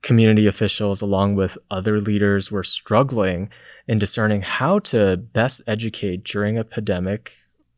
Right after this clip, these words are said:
over a hundred years ago. At least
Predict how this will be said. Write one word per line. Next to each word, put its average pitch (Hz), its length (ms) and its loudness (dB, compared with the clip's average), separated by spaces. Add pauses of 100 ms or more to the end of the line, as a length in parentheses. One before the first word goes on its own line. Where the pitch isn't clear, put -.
(120)
over 110 400 2
a 107 40 6
hundred 113 320 0
years 120 220 -2
ago. 95 340 -4 (840)
At 104 160 -2
least - 720 -6